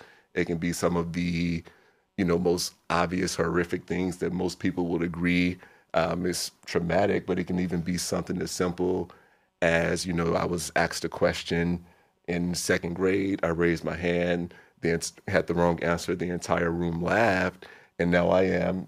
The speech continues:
you know, twenty, thirty years later, I'm sitting in the meetings with the answers, but I'm refusing to raise my hand to put myself out there, and us being able to link it back to that instance where it first started,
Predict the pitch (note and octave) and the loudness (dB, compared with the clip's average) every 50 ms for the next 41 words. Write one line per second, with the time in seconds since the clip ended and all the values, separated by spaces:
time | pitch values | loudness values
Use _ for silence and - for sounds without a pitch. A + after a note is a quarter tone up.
0 | - - - G#2 F2+ E2+ E2+ E2 - - F#2+ F#2 F2+ F2 - F2 E2+ E2+ E2+ E2+ | -10 -6 -2 -2 0 0 -2 -2 0 2 2 2 2 2 0 0 0 0 -2 -4
1 | E2 E2 D#2+ D#2 E2+ G2 G#2 G2 F#2+ F2+ - E2+ E2+ - - F#2 F2+ F2+ D2+ E2 | -4 -4 -2 0 2 4 4 4 4 2 2 0 -2 -2 0 0 2 2 2 0
2 | E2+ E2+ E2+ F2 F2 F2+ G2+ A2 G2+ F#2 F2+ F2+ F2+ F2 - - - - - _ | 0 -2 -2 -2 0 0 0 2 0 0 0 -2 -4 -6 -8 -14 -20 -20 -20 _
3 | _ _ - F2 A2 A#2+ A#2 A#2+ G2+ - E2+ G2 - D3 C3+ - - F#2+ F2+ F2+ | _ _ 4 4 4 4 4 0 0 2 4 4 4 2 2 0 2 2 2 2
4 | F2+ F2 - - - - - - _ _ - - F2 F2 F2 F2 F2 E2 - - | 0 -2 -4 -8 -14 -20 -20 -20 _ _ 2 4 4 6 6 4 2 0 0 0
5 | G2 G2 F2 F2+ F2 - F2+ F2+ F2 F2 F#2 F2+ E2+ F2 E2+ F2 F2+ F#2+ F#2+ G2 | 0 0 0 -2 -2 -4 0 2 4 4 4 2 2 0 -2 -2 0 2 2 2
6 | F#2 E2+ - F2 - G2+ E2+ E2 D#2+ D#2+ - - D#2 - - - - D#2+ F#2 G#2 | 2 2 -2 -2 -2 -2 0 0 -2 -2 0 -2 -2 -4 -4 -4 0 2 2 2
7 | G2+ - - D#2+ E2 D#2+ D#2 D#2+ E2+ E2 - - - - _ _ _ E2+ E2 E2 | 2 0 -2 -2 0 0 0 -2 -4 -6 -8 -14 -20 -20 _ _ _ 0 2 2
8 | F2 F2 - - F2 F2 E2+ E2+ E2+ E2+ E2+ F2 - - E2 D#2+ E2+ F2+ F#2 F#2 | 2 2 0 -2 -2 0 0 0 0 -2 -2 -6 -6 -6 -6 -2 -2 0 0 0
9 | F2+ E2+ - D#2+ E2 F2 F#2 - - - - - - G2 F#2+ F2 E2+ E2 D#2+ D2+ | -2 -4 -4 -2 0 2 2 2 0 -4 -6 -4 -2 0 0 0 2 0 0 0
10 | - E2+ F#2 F#2+ - - - F2+ F2 F2 - - - - - - _ _ - G2 | 0 0 -2 -2 -2 -2 0 0 0 0 -2 -8 -12 -14 -20 -20 _ _ 4 6
11 | F2 E2+ - - E2+ E2 E2 - - - - B2 C#3 C#3+ C3+ A2 F#2+ F2+ F2+ - | 6 6 4 2 0 0 0 -2 -4 -2 0 2 4 4 4 4 4 2 2 0